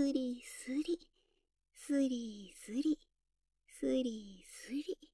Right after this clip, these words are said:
あれ？もしかして、乳首そんなに敏感なんですか？なんか、ピクッと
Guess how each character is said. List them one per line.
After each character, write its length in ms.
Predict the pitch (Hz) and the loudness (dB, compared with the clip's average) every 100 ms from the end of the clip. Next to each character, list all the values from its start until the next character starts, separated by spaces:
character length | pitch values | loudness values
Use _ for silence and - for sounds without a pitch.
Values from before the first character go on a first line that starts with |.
| _ _ _ _ _ _ _ _ - | _ _ _ _ _ _ _ _ -6
あ 60 | 175 - | -6 -6
れ？ 200 | 175 247 - _ - - - - - - - - - - | -4 -4 -6 _ -10 -6 -4 -6 -10 -12 -16 -18 -6 6
も 180 | 254 | 8
し 140 | 277 - | 8 4
か 180 | - 214 | -2 -4
し 160 | - | -4
て、 280 | - 220 233 - _ _ _ _ _ _ _ | -2 -2 0 -4 _ _ _ _ _ _ _
乳 160 | - - | -4 4
首 280 | 302 220 165 | 6 6 2
そ 260 | - 160 | 0 2
ん 180 | 214 277 | 8 12
な 140 | 320 | 12
に 140 | 320 302 | 12 12
敏 200 | 277 269 | 10 8
感 260 | - 247 240 | 6 4 4
な 120 | 240 | 2
ん 60 | |
で 80 | 190 | 0
す 100 | - | -6
か？ 140 | - 208 294 - - _ _ _ _ _ _ _ _ _ _ _ _ _ _ _ - | -8 0 2 0 -8 _ _ _ _ _ _ _ _ _ _ _ _ _ _ _ -4
な 200 | 220 214 | 0 0
ん 80 | 190 | -2
か、 280 | - - - - - - _ _ - | -8 -10 -10 -14 -18 -18 _ _ 6
ピ 100 | 277 | 6
ク 180 | - 523 _ _ _ _ _ _ | 4 -4 _ _ _ _ _ _
ッ 0 | |
と 360 | 285 214 190 | 4 4 0